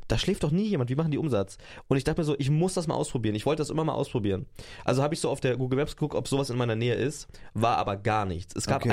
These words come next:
Speaker 1: einen so ein, das hieß Waldcafé oder so. Und das fand ich sketchy, weil das war actually in so einem Wald.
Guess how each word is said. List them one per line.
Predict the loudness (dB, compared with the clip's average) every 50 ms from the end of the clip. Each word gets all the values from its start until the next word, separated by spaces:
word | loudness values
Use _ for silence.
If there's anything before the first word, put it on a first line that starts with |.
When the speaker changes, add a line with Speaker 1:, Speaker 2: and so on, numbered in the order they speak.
| 4 4
Speaker 1:
einen | 2
so | 2 2 2
ein, | 0 0 -2 -4
das | -4 -2 0
hieß | 0 0 0 -2 -4 -8 -14 -18 -20 -20 -20 -20 -14 -8 -6
Waldcafé | -2 0 2 2 2 2 0 -2 -2 -2 -2 -2 -2 0 0 0 2 2
oder | 2 0 0
so. | 0 0 0 0 -2 -4 -8 -12 -18 -8 -2
Und | 0 2
das | 2 2
fand | 0 0 0 0
ich | 0 -2 -6 -8
sketchy, | -6 -2 -2 -2 0 0 2 2
weil | 2
das | 2 2 0
war | -2 -2
actually | -2 -2 0 0 0
in | 0 0
so | 0
einem | 0 0 2 0
Wald. | 2 2 0 -2 -2 -6